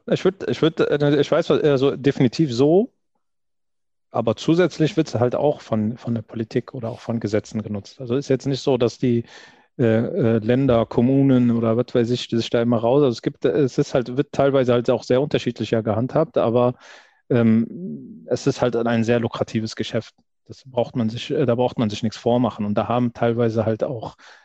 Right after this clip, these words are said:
äh, Politik und gewisse Staatsorgane, nenn ich's jetzt einfach mal, auch Interesse daran. Nicht alle,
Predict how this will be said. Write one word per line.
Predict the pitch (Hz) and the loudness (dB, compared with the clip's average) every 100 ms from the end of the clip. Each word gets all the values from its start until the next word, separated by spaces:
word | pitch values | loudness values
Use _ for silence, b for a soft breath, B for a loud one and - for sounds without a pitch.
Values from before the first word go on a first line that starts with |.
| B - | B 0
äh, | 113 110 110 117 131 - B B B B B B _ _ | 2 4 2 0 -2 -6 B B B B B B _ _
Politik | 123 120 - 151 - - | 2 2 4 2 2 2
und | 135 123 120 - | 4 6 2 2
gewisse | 117 120 - 123 117 120 117 87 87 | 2 2 2 4 6 6 4 0 -2
Staatsorgane, | - - 123 131 139 - - - - 135 127 131 131 127 127 127 | -6 -2 0 2 0 -2 -12 -14 0 2 4 2 4 4 4 4
nenn | 123 127 | 4 2
ich's | - | 0
jetzt | 117 | 0
einfach | 123 113 117 | -2 0 2
mal, | 117 120 | 2 2
auch | 160 147 | 2 0
Interesse | - 139 - 117 120 | -2 -6 -4 -2 0
daran. | 117 110 104 107 143 - _ _ _ _ | -2 -2 -4 -4 -10 -18 _ _ _ _
Nicht | 139 - | 0 0
alle, | 165 160 185 208 | 2 6 6 4